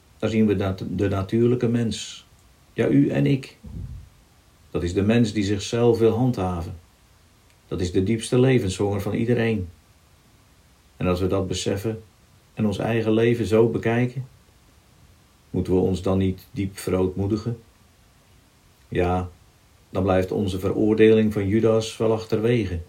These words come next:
of niet? En dan gaat het vandaag dus niet alleen over Judas. Nee, dan gaat het vandaag ook over u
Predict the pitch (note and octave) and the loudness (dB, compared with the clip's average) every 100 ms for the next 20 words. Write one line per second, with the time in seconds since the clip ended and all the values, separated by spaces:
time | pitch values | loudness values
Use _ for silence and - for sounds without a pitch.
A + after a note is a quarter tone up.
0 | - _ _ - - C3 B2 - _ _ | -16 _ _ -8 0 0 0 -8 _ _
1 | _ _ _ _ _ _ _ _ _ _ | _ _ _ _ _ _ _ _ _ _
2 | _ _ _ _ _ E2 D#2+ F#2+ F#2+ F#2 | _ _ _ _ _ -6 -4 -4 -4 -4
3 | - F#2 G2+ G#2+ G2+ F#2+ F#2+ G#2 G#2 G#2 | -4 -2 0 0 0 -2 0 -2 -2 -2
4 | G2+ F#2+ F#2 F2+ G#2 A#2 B2 B2+ - - | -2 0 0 0 0 0 -2 -6 -12 -20
5 | _ _ _ _ _ _ _ - G#2+ A2 | _ _ _ _ _ _ _ 0 2 2
6 | G#2+ G#2+ G#2+ G#2+ G#2 G#2+ G2+ A#2 A#2 - | 0 -2 -4 -4 -2 -2 0 0 0 -2
7 | A2+ A2+ C3 C3 | -2 0 0 -2